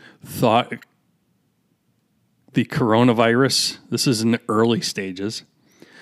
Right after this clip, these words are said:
thought the coronavirus had something to do with drinking corona beer.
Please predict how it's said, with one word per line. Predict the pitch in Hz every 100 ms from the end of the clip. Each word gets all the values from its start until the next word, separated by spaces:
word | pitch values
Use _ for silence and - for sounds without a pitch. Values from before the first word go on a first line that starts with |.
| - - _
thought | 120 -
the |
coronavirus | - - 113 117 110 110 113 - - - _ _
had | - 110
something | - 131 113 131
to | 117
do | 110 113 104
with | 107 101
drinking | - 104 101 110
corona | 98 107 98 98 95
beer. | 95 92